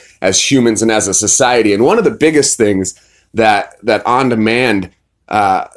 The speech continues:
sucks us into is exactly what I was talking about at the top of the show,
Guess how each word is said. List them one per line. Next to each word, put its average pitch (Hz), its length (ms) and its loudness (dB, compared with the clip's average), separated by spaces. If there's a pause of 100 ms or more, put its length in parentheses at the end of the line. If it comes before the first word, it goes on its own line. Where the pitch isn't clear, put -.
sucks - 520 0
us 135 200 2
into 139 380 2
is 95 100 -2
exactly 123 400 -2
what 120 100 4
I 110 40 2
was 98 120 -2
talking 113 440 0
about 92 380 0 (300)
at 107 120 -2
the 107 80 0
top 107 420 -2
of 95 60 -2
the 87 100 -2
show, 107 540 0